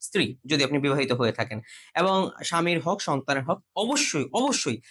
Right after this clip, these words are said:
আপনার প্রফেশনাল লাইফের চেয়ে আগে আসতে হবে। কারণ আপনার প্রফেশনাল লাইফে আপনি প্র্যাকটিস করার অনুমতি কি জন্য পাচ্ছেন? যদি আমি in a broad sense বলি, আপনি উম্মার খেদমত করতে চাচ্ছেন। যে আপনি চাচ্ছেন যে আপনি যদি মুসলিম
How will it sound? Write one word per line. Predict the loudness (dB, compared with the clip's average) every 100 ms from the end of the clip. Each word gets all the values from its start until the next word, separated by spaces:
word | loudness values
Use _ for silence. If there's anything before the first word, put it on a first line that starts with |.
| -20
আপনার | -4 -2
প্রফেশনাল | 0 -2 -2 -2 2
লাইফের | 2 2 0
চেয়ে | 0 0
আগে | 2
আসতে | 0 0
হবে। | 0 -2 -4 _ _ _ -2
কারণ | 2 2 0 -4
আপনার | -2 -2 -2 0 2 2 0
প্রফেশনাল | 0 -2 0 0 2 4
লাইফে | 2 2 2 2 2
আপনি | 0 -2
প্র্যাকটিস | 0 -2 -2 -4
করার | 0 2
অনুমতি | 2 2 -2 -4
কি | -2
জন্য | 0 2
পাচ্ছেন? | 2 0 -2 -4 -6 _ _ _ _ -2
যদি | -2
আমি | 0 -2
in |
a | -2
broad | -2 -4
sense | -2 -2 -2
বলি, | -2 -2
আপনি | -4 -2
উম্মার | 0 0 0
খেদমত | 0 -2 -4
করতে | -4 -2
চাচ্ছেন। | -2 -2 -6 -8
যে | -6
আপনি | -4 -2
চাচ্ছেন | -2 0 -2
যে | 0 -2 -4 -18 -20 _ -4
আপনি | -2
যদি | 0 0
মুসলিম | -2 -2 -4